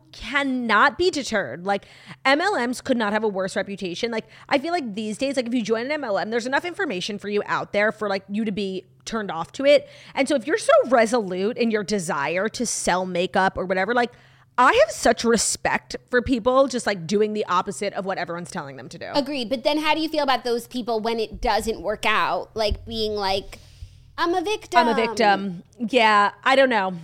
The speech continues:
Speaker 1: I haven't thought through my whole, I don't have, like, a fully thought out thesis
Speaker 2: Like, at
Speaker 1: on
Speaker 2: this
Speaker 1: M L Ms.
Speaker 2: point, if you open eyes, enter into an M L M,
Speaker 1: Right.
Speaker 2: what happens next, for better or for worse,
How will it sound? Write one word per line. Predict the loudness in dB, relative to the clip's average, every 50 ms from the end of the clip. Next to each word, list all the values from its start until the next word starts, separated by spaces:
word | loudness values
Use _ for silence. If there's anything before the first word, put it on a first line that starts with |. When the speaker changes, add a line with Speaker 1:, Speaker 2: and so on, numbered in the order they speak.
| -8 -2
Speaker 1:
I | 0
haven't | 2 2 2 2
thought | 2 2 2 2
through | -2 -2
my | -2 -2 -2
whole, | 0 0 -2 0 2
I | 2 2
don't | 2
have, | 2
like, | 0 0 -2
a | -2 -6
fully | -8 _ -6 -6 -4 -4 -6
thought | -8 _ _ -4 -2 -2
out | -2 -2 -4 -6
thesis | -10 -8 -4 -2 -2 -2 -4 -2 0
Speaker 2:
Like, | 2 4 4
at | 4 4
Speaker 1:
on | 4 2
Speaker 2:
this | -2 0 0 0
Speaker 1:
M |
L | 0 0 0 2
Ms. | 2 2
Speaker 2:
point, | 0 -2 -6 -8
if |
you | -8 -6 -6 -4 -4 -4 -4 -6 -6 -4 -2
open | -2 0 0 -2 -4 -4 -2
eyes, | -2 -2 -4 -4 -4 -6 -6 -8 -12 -12 _ -6
enter | -6 -6 -4 -4 -6
into | -6 -6 -6 -8 -8
an | -8 -6
M | -6 -6 -6
L | -6 -6 -8
M, | -10 -10 -12 -14 -16 -18 -20 -20 _ _ _ _ _ _ _ _ _ _ _ _ -8
Speaker 1:
Right. | -2 4 6 6 6 6
Speaker 2:
what | 4 0
happens | -2 -2 -2 -2 -2 -2 -2 -2 -2 -2 -2
next, | -4 -4 -4 -4 -6 -10 -14 -18 -16 -12 -6
for | -4 -4 -2
better | 0 2 4 4 4 4 2 2 0
or | -2
for | -2 -4 -6 -4
worse, | -2 0 0 0 0 -4 -6 -8 -12 -14 -16